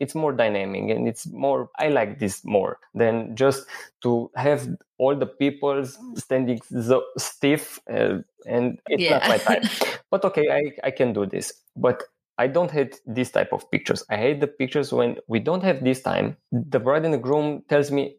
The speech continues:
Speaker 1: "Let's go to the, to the guests, uh, and shoot, uh, the pictures with the guests when they are eating on the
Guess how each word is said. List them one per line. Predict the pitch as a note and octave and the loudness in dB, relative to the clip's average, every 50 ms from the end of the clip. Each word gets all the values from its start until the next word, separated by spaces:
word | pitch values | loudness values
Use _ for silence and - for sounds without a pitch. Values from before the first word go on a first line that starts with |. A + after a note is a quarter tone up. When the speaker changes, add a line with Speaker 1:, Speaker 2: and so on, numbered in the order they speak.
| _ | _
Speaker 1:
"Let's | - A#2+ B2 D3 D3+ C#3+ | -2 0 0 0 0 0
go | C#3 D#3 D#3+ D3+ | 0 0 0 0
to | D3+ - A#2+ | 0 -4 -8
the, | A2 - B2 A2+ G#2+ G#2+ G#2 G2+ G#2 G2+ G2+ G2+ G#2 G2+ - | -4 -2 0 0 2 2 0 0 -2 -4 -6 -8 -10 -2 0
to | - | 0
the | A#2 G#2+ A2 | 2 2 0
guests, | G#2 - G#2+ G2 A2 - - - - - - _ _ _ - | 0 0 2 2 2 0 -2 -8 -14 -16 -18 _ _ _ -2
uh, | A#1+ - F#2+ - - - A#2+ A#2+ A#2 A#1 - - | -2 -2 -2 -4 -4 -2 0 0 0 -2 -2 -4
and | - A#2 B2 C3 A#2+ - - _ | -2 0 0 0 0 -2 -8 _
shoot, | - - - D3 C#3+ C#3+ - - F3 D#3+ - _ _ _ _ - | -10 0 2 2 2 2 -2 -8 -12 -12 -12 _ _ _ _ -8
uh, | - A2+ A2 A#2 A#2 | -4 -2 0 0 0
the | A2+ A2+ A#2 | 0 0 -2
pictures | - - - C3 B2 - - C3+ B2+ B2 - - | -2 0 0 -2 0 0 2 2 2 2 0 0
with | A2+ A2+ | 0 0
the | A#2 G#2+ | 0 0
guests | - - A#2 A#2 A#2 - - - | 2 2 2 2 2 0 -6 -4
when | - A#2 A#2 A#2 A2+ A2+ A2 G#2+ G2+ | 0 2 2 2 2 0 -2 -4 -2
they | G2 A#2+ A2+ | 0 2 2
are | A2 G#2+ G#2 G2+ | 4 2 2 0
eating | - - B2+ B2 B2+ B2 - A#2+ B2 B2 B2 A#2 | 0 0 2 2 2 2 0 0 0 2 2 0
on | A2+ G#2+ G#2+ A2 G#2 G#2 G2+ G2 G2 | 0 0 0 0 0 -2 -2 -2 -2
the | G2 G#2 G2 G2 G2 G2+ G2 | -2 0 0 0 0 0 -2